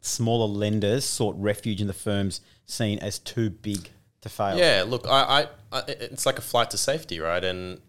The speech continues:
Speaker 2: and you need a strong banking system to promote growth and innovation and continued G D P growth, right? Um, and so the, the banks can't fail, but at the same time, I, I think of a, a tree that needs to be pruned. You know, you need to cut some of these,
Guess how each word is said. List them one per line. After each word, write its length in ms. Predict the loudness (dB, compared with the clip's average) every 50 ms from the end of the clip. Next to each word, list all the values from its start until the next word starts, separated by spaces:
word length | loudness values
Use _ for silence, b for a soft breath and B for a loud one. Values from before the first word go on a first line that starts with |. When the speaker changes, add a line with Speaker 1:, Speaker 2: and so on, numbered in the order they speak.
| _ _ -14
Speaker 2:
and 500 | -10 -8 -6 -6 -6 -6 -6 -10 -12 -14 _ _ _ _ _ _ _ _ _ _ _ _ _ _ _ _
you 100 | -12 -6
need 180 | -2 -2 0 0
a 40 | 0
strong 420 | -2 -2 0 2 2 2 2 0
banking 400 | 2 2 2 2 2 -2 -4 -2
system 540 | -2 -2 -2 -2 -2 -4 -4 -4 -6 -6 -6
to 120 | -10 -12
promote 500 | -10 -8 -6 -2 0 0 0 -2 -2 -6
growth 340 | -6 -2 -2 -2 -2 -4 -6
and 100 | -8 -8
innovation 920 | -8 -8 -6 -4 -2 -2 -2 -2 -4 -4 -4 -4 -6 -8 -10 -12 -14 -14 -14
and 400 | -12 -12 -10 -10 -10 -12 -12 -16 -18 _ _ _ _ _ _
continued 760 | -10 -10 -8 -6 -6 -6 -4 -4 -4 -4 -4 -6 -8 -12 _ -10
G 160 | -6 -6 -4
D 80 | -4
P 220 | -6 -6 -8 -10 -8
growth, 340 | -8 -10 -10 -10 -10 -10 -10
right? 240 | -8 -8 -8 -8 -12 -14
Um, 280 | -12 -10 -10 -10 -10 -14 -18 B B B B B B B B B B B
and 160 | -10 -6 -4
so 460 | 2 4 4 6 6 6 4 4 2
the, 240 | -2 -4 -10 -16 -18 -18 _ _ _ _ _ _ _ _ -16
the 80 | -12
banks 560 | -4 2 2 2 2 2 0 -2 -2 -2 -2 -4
can't 340 | -4 -2 0 0 -2 -2
fail, 240 | -2 -2 -2 0 0
but 360 | 2 2 2 2 2 -2 -14 -10 -10
at 100 | -8 -6
the 60 | -4
same 240 | -2 0 0 0 0
time, 200 | 0 -2 -2 0
I, 140 | -2 -4 -4 -6
I 60 | -8 -8
think 240 | -4 -4 -4 -2
of 160 | -2 -2 -2 -2
a, 200 | -2 -2 -4 -6 -8
a 80 | -10
tree 460 | -8 -8 -8 -6 -4 -2 0 0 0 0
that 180 | -2 -4 -4
needs 200 | -6 -6 -6 -6
to 60 | -6
be 120 | -6 -8 -12
pruned. 520 | -14 -16 -12 -10 -10 -8 -8 -10 -10 -10
You 60 | -12
know, 140 | -12 -12 -12
you 80 | -10 -8
need 140 | -8 -8 -8
to 40 |
cut 240 | -8 -6 -6 -4 -4
some 160 | -4 -6 -6
of 80 | -6 -6
these, 400 | -6 -6 -6 -6 -6 -6 -6 -8